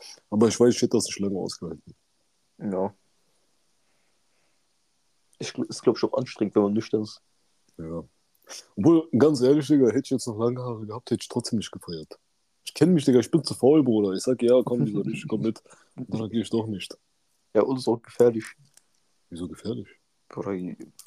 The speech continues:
Speaker 2: keine Ahnung, gefühlt jedes Mal, wenn ich, wenn Karneval ist,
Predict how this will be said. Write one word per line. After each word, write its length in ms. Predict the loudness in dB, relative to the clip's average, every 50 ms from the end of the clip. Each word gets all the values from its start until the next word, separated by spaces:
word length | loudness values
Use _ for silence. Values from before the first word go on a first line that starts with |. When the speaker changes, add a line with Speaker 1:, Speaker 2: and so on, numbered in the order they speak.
| -20 -16 -14
Speaker 2:
keine 200 | -6 -4 -2 2
Ahnung, 240 | 2 2 2 0 -4
gefühlt 360 | -10 -6 -6 -6 -6 -6 -14 _
jedes 280 | 0 0 0 2 2
Mal, 120 | 0 2 2
wenn 80 | 2
ich, 180 | 0 -2 -8 -12
wenn 320 | -14 -14 -2 -2 -2 -2 0
Karneval 320 | 0 0 0 2 2 0
ist, 200 | -2 -2 -4 -10